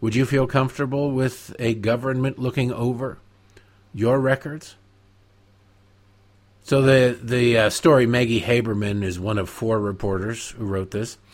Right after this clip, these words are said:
Roughly forty, uh, subpoenas went out last week to people in and around Trump, and the phones of two twenty twenty advisors were seized. Based on what? Now, notice the passive voice there.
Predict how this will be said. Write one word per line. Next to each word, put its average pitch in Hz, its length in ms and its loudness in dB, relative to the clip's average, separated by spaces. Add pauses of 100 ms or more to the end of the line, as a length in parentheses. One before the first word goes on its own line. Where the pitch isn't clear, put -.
(460)
Roughly 170 340 6
forty, 202 640 6
uh, 151 220 2
subpoenas 135 640 0
went 123 140 2
out 131 180 4
last 120 280 0
week 127 240 0
to 113 100 -2
people 156 500 0
in 220 280 6
and 180 200 2
around 156 680 2
Trump, - 400 6 (480)
and 165 240 8
the 190 60 6
phones 190 500 6
of 147 160 -2
two 180 300 8
twenty 170 480 4
twenty 156 640 2
advisors 117 760 0
were 107 200 -4
seized. - 720 -4 (360)
Based 120 280 -4
on 117 160 -2
what? 143 260 -4 (440)
Now, 113 100 0
notice 196 400 4
the - 80 -2
passive 151 420 2
voice 151 360 -4
there. 82 180 -10